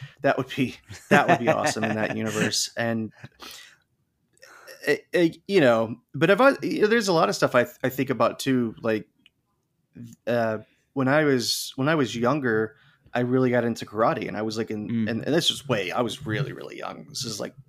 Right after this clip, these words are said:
Speaker 1: under ten probably, but I was in, like, great shape. I was really into it. And then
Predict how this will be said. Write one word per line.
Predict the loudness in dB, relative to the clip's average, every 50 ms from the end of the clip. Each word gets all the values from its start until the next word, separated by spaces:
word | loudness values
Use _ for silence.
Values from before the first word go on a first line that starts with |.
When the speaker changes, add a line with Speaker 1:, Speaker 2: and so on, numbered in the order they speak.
| -20 -12 -8
Speaker 1:
under | -6 -6 -4 -6
ten | -8 -8 -8 -8 -6 -6 -6
probably, | -6 -6 -6 -6 -6 -6 -6 -8 -8 -8 -10 -16 -20 -20 -20 -10 0
but | 4 6
I | 6
was | 6 6 4 2
in, | 2 0
like, | 0 -2 -4 -6
great | -8 -8 -6 -2 2 2 2 2 2 0
shape. | -2 0 2 4 4 4 4 2 2
I | 0
was | 0 0 -2 -2
really | -2 0 2 2 2 2
into | 2 0 0 0 2 2
it. | 2
And | 2 2 2
then | 2 2 0 0 -2